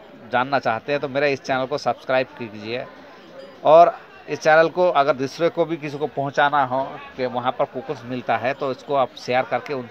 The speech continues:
तक पहुँचा सकते हैं, ताकि आपका वो भी जान सके कि कलियाचक में जो आपका कोकुन्स मार्केट है, ये कब खुला रहता है और वहाँ पर कोकुन्स कितना आता है।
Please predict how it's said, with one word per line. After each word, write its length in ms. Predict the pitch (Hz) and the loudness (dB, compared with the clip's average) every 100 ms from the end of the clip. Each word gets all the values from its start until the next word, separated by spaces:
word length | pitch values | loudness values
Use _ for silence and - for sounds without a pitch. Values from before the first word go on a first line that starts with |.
| 135 | -8
तक 100 | 127 | -8
पहुँचा 380 | 117 110 123 120 | -10 -8 -6 -4
सकते 320 | 113 - 110 | -8 -14 -14
हैं, 220 | 104 143 - - - - - - - | -14 -16 -18 -20 -18 -18 -18 -8 -2
ताकि 260 | 135 165 | -2 2
आपका 280 | 151 - 151 | 2 2 0
वो 180 | 135 135 | 0 0
भी 200 | 151 151 139 | -2 -8 -12
जान 240 | 127 131 143 | -2 0 0
सके 320 | 143 - 123 | -4 -6 -6
कि 140 | 127 135 - - - | -4 -8 -10 -12 -6
कलियाचक 480 | 127 139 143 160 151 143 | -2 -2 0 0 -2 -4
में 140 | 143 | -2
जो 80 | 135 | 0
आपका 200 | 131 143 | 0 -2
कोकुन्स 420 | - 120 143 - | -6 -8 -8 -8
मार्केट 380 | 113 110 117 110 | -6 -6 -6 -6
है, 200 | 127 135 | -6 -4
ये 60 | 135 - | -4 0
कब 100 | 135 - - - | -2 -2 -14 -4
खुला 180 | 131 131 | 2 2
रहता 340 | 117 - 123 | 2 -2 -2
है 160 | 127 160 | -2 -2
और 320 | 127 120 120 - - - - - - - - - - - - | -4 -4 -6 -14 -20 -20 -20 -20 -18 -18 -20 -20 -20 -16 -4
वहाँ 200 | 131 139 | 2 2
पर 140 | 160 | 2
कोकुन्स 420 | 143 139 131 160 - | -2 -4 -6 -6 -4
कितना 380 | 135 139 120 | -6 -2 -4
आता 220 | 107 - 95 | -4 -6 -6
है। 200 | 101 | -8